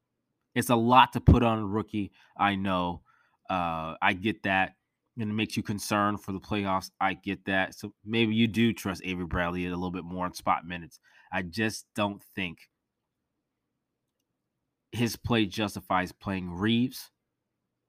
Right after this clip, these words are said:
less than Avery Bradley. I, I just don't understand that.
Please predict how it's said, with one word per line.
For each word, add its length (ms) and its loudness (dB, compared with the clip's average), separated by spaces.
less 520 -2
than 300 -4
Avery 260 -2
Bradley. 480 -8
I, 260 6
I 200 6
just 200 -8
don't 180 -4
understand 480 -10
that. 100 -18